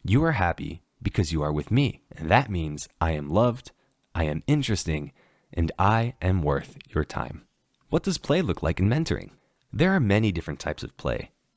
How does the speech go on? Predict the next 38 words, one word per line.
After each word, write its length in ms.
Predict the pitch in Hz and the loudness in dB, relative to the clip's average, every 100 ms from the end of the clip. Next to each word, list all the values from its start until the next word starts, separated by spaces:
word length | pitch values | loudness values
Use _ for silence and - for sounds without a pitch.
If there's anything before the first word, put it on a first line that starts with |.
| _ | _
and 160 | 104 92 | 0 0
figuring 480 | - 156 165 131 87 | 0 0 4 4 4
out 260 | 87 - | 2 0
which 280 | 80 101 - | -2 -2 -2
forms 380 | - 95 95 92 | 0 2 2 0
of 120 | 73 | -4
playful 460 | - 92 107 95 85 | -4 0 0 2 2
engagement 640 | 78 - 78 98 90 - | 2 0 0 0 0 0
give 260 | 92 85 76 | 0 0 2
you 160 | 95 160 | 4 4
the 120 | 98 | 2
most 260 | 73 73 | -2 -4
direct 380 | - 78 76 - | -2 -2 -4 -2
access 400 | 76 78 - 80 | -2 -2 -6 -6
to 120 | - | -2
your 120 | 78 76 | 0 2
mentee's 480 | 73 71 - 78 | 0 -2 0 0
inner 240 | - 78 73 | 0 -2 0
life 360 | 69 101 135 - _ | 2 0 -2 -8 _
can 160 | - 156 | -2 0
take 200 | 170 165 | 2 0
some 140 | 139 | 0
experimentation. 880 | 117 - 85 76 71 - - - - - _ 160 | -2 0 0 2 -2 -4 -2 -4 -6 -12 _ 0
Each 200 | 170 165 | 2 4
mentee 420 | 151 131 120 104 | 2 2 2 2
is 100 | 80 | 0
different 420 | - 95 73 69 - | -2 -2 -2 -4 -2
in 100 | 82 | 0
terms 300 | - 87 82 | 2 0 0
of 80 | |
their 140 | 69 73 | -2 -2
interest 480 | 107 110 78 69 - | 0 0 -2 -4 -4
in 80 | 87 | -2
imaginative 640 | 78 76 80 78 73 71 - | 0 0 0 0 -2 -6 -4
play, 560 | - 123 120 113 107 - _ | 0 2 2 2 -2 -6 _
wordplay, 720 | 202 113 101 104 98 87 87 - _ | 4 4 2 0 2 2 0 -6 _
creative 400 | - 104 92 82 | -2 2 2 2
expression, 720 | - - - 131 - 127 120 | -4 -6 0 2 2 -2 -4